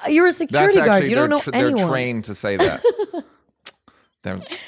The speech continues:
Speaker 2: so?
Speaker 1: I was like, "Turn me back in to
Speaker 2: Um,
Speaker 1: slave
Speaker 2: the
Speaker 1: real quick."
Speaker 2: nicest thing Chris Rock's ever said to me, it's a testament to how mean and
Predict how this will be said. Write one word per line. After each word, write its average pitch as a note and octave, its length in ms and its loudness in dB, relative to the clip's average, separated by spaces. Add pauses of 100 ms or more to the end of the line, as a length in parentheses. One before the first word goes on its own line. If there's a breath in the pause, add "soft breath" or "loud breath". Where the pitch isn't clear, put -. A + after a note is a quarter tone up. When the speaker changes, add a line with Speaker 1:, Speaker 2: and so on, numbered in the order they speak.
Speaker 2:
so? F#2+ 420 -4
Speaker 1:
I G#3+ 40 -2
was C#4+ 140 -6
like, F#3+ 280 -2
"Turn G3+ 280 0
me A3 200 2
back F3+ 280 0
in E3 260 -4 (500)
to - 180 -10
Speaker 2:
Um, F#2 420 -2
Speaker 1:
slave D#3+ 400 -8
Speaker 2:
the B2+ 60 -2
Speaker 1:
real B2+ 60 -2
quick." C3 80 -4
Speaker 2:
nicest C3+ 600 -4
thing B2 240 -6
Chris A2 260 -8
Rock's G#2 280 -4
ever G2+ 160 -6
said C#3+ 160 -6
to F#2+ 80 -10
me, E2 220 -10 (260)
it's F#2 140 -10
a F#2 60 -12
testament F2+ 420 -10
to F2+ 80 -10
how F2 100 -10
mean F2 260 -10
and - 320 -14